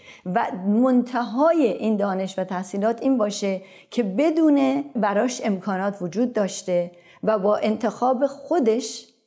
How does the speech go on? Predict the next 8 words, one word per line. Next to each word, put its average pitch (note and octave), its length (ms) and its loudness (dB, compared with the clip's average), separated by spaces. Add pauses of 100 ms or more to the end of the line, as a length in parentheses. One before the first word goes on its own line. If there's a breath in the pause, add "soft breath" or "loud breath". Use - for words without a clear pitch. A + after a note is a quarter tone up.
(160)
که - 100 -10
اون A#3 200 2
معنی G#3 340 2
آزادی G3 580 0
واقعی F#3+ 460 0
هست، E3 340 -8
که - 140 -8 (140)
حق C#4 300 -6